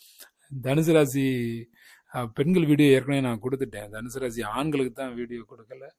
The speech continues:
நிறைய பேர் கமெண்ட் எல்லாம், "எப்ப வீடியோ, எப்ப வீடியோ வரும், எப்ப வீடியோ வரும்னு" ஒரு பதினஞ்சு நாளா கேட்டுட்டே இருந்தீங்க. இன்னைக்கு நான் வீடியோ கொடுத்துருக்கேன். அது நியூ இயருக்கு முன்னவே நான் கொடுத்துருக்கணும். அதாவது ரெண்டாயிரத்தி இருபத்தி நாலு ஜனவரி ஒண்ணுக்கு முன்னவே நான் கொடுத்துருக்கணும்.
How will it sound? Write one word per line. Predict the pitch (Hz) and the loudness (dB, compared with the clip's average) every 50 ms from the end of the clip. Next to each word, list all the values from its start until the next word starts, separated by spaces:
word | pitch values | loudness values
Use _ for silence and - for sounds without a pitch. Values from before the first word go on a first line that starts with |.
| _ _ | _ _
நிறைய | - 123 120 131 123 | -8 -4 -2 -2 -2
பேர் | 123 139 143 139 - | -2 -4 -4 -4 -4
கமெண்ட் | 127 120 131 139 135 131 123 | -4 -2 -2 -2 -2 -2 -4
எல்லாம், | 131 127 131 139 139 | -4 -6 -6 -6 -8
"எப்ப | 123 110 - - 165 160 | -8 -8 -10 -8 -6 -4
வீடியோ, | 160 160 160 156 160 160 | -4 -4 -2 0 2 4
எப்ப | 156 143 147 - 170 | 2 2 2 0 -2
வீடியோ | 165 165 160 160 160 156 | -2 0 2 2 4 4
வரும், | 160 156 156 | 4 2 0
எப்ப | 143 - - 160 | -2 0 0 2
வீடியோ | 160 156 151 147 147 | 2 2 4 4 4
வரும்னு" | 143 139 139 143 151 170 - _ _ _ - - - - _ _ _ | 4 2 -2 -4 -6 -6 -8 _ _ _ -20 -20 -20 -20 _ _ _
ஒரு | - 135 135 123 123 120 120 120 120 117 117 117 117 127 131 127 127 123 123 123 _ _ - | -12 -8 -6 -4 -4 -4 -4 -4 -4 -6 -6 -8 -10 -12 -14 -16 -16 -18 -18 -20 _ _ -6
பதினஞ்சு | 131 127 135 147 147 143 131 127 | -2 -2 0 0 0 0 0 0
நாளா | 127 135 143 151 | 0 2 2 2
கேட்டுட்டே | 139 117 139 135 139 131 135 139 | 2 2 0 -2 0 4 4 4
இருந்தீங்க. | 131 123 117 113 110 110 120 143 180 - _ _ _ _ _ _ _ _ _ - - | 4 2 -2 -4 -4 -6 -8 -8 -10 -16 _ _ _ _ _ _ _ _ _ -14 -10
இன்னைக்கு | 135 127 127 117 120 | -6 -6 -4 -4 -6
நான் | 110 110 113 110 110 107 110 131 147 _ - | -6 -8 -10 -12 -14 -16 -18 -20 -20 _ -18
வீடியோ | 139 127 120 123 120 | -14 -12 -10 -10 -10
கொடுத்துருக்கேன். | 110 110 113 113 104 - 123 123 117 120 147 175 _ _ _ _ - - - - - - _ _ | -12 -12 -16 -20 -20 -20 -20 -20 -20 -20 -20 -20 _ _ _ _ -20 -20 -20 -20 -20 -20 _ _
அது | - 135 135 147 156 143 | -12 -8 -4 -2 -2 -2
நியூ | 131 135 160 190 | 0 0 0 2
இயருக்கு | 190 175 156 139 120 127 | 2 2 2 0 -2 -2
முன்னவே | 120 120 127 135 147 151 156 151 | -4 -4 -4 0 2 2 2 4
நான் | 143 135 123 113 | 2 0 -2 -2
கொடுத்துருக்கணும். | - 123 131 135 127 113 107 110 | -4 -6 -6 -6 -6 -6 -6 -8
அதாவது | 113 113 110 | -8 -8 -6
ரெண்டாயிரத்தி | 117 127 131 127 - 131 | -4 -4 -4 -4 -4 -6
இருபத்தி | 120 123 120 - | -8 -8 -8 -10
நாலு | 120 123 139 | -12 -12 -10
ஜனவரி | 139 127 120 123 127 131 127 | -10 -10 -8 -6 -6 -6 -4
ஒண்ணுக்கு | 117 117 120 127 135 123 120 | -6 -8 -8 -10 -10 -12 -12
முன்னவே | 123 123 131 139 143 | -12 -10 -8 -8 -6
நான் | 139 127 117 | -6 -8 -10
கொடுத்துருக்கணும். | 104 - - 135 - - 123 110 110 113 - - | -12 -14 -16 -14 -12 -12 -14 -14 -18 -18 -20 -20